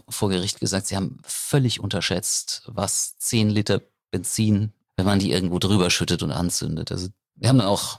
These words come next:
selber gesagt, dass das, äh, also nicht nur eine dumme, sondern eine saudumme Idee war.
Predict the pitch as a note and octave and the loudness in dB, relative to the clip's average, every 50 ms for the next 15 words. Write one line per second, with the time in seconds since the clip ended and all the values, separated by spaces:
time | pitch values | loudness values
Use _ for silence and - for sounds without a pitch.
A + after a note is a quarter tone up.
0 | - _ - - G2+ F#2+ F2+ F2+ F2+ E2+ E2+ F2+ F2 E2 D#2+ - - - - - | -12 _ -4 -2 0 2 2 2 2 2 2 2 2 2 2 0 -2 -4 -4 -4
1 | - - - - - - - - - - - - - G2+ F#2 F2 E2+ - - G2+ | -4 -2 -2 -2 -2 -2 -2 -2 -2 -2 -2 -2 -4 -6 -6 -8 -8 -6 -6 -4
2 | - E2+ E2 E2+ G2 F#2 E2 - G2+ G2 - - E2+ F2 - - - G2 F#2 F#2 | -4 -4 -4 -2 -2 -2 -2 0 0 -2 -2 -2 -4 -6 -4 -2 0 2 4 4
3 | G2 F#2+ F2+ E2 E2 E2+ E2 E2 D#2+ - - D#2 - - - E2+ E2+ E2 D#2 D2+ | 4 4 2 2 0 0 0 0 0 0 -2 -4 -4 -2 0 0 2 0 0 0
4 | D2+ D#2 D#2+ - - - - - E2+ E2+ E2+ - - - - - | -2 -4 -4 -4 -6 -6 -8 -8 -8 -8 -10 -10 -12 -14 -14 -16